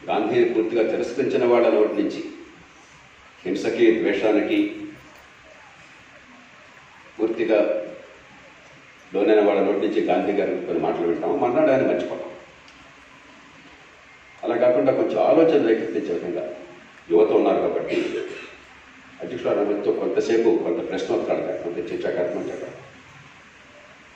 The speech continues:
ఏమిటి మనకి సమస్య? ఈ స్వరాజ్యం నుంచి స్వరాజ్యానికి అని అలా సంవత్సరం ఎందుకు వచ్చింది?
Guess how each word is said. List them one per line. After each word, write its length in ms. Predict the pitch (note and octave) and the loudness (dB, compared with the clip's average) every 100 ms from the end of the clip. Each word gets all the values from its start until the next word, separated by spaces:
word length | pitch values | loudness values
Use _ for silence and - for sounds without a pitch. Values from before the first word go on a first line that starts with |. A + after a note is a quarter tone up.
| - - - - - A2+ | -20 -20 -20 -20 -6 2
ఏమిటి 340 | - - - | 4 6 6
మనకి 240 | - - | 4 2
సమస్య? 420 | - E2 E2+ - - - - A2+ | 0 -2 -2 -4 -10 -12 -10 -8
ఈ 60 | |
స్వరాజ్యం 680 | A2+ G#2+ C#3 D3+ - D3 C#3+ | -6 0 4 4 4 4 4
నుంచి 300 | C#3 C3+ C3+ | 4 2 -2
స్వరాజ్యానికి 720 | - - B2 B2 B2+ A#2 A2+ | 0 2 4 4 4 4 4
అని 80 | A2 | 2
అలా 180 | - - | 2 0
సంవత్సరం 360 | - - - | -2 -4 -4
ఎందుకు 200 | - - | -6 -6
వచ్చింది? 260 | - - | -10 -12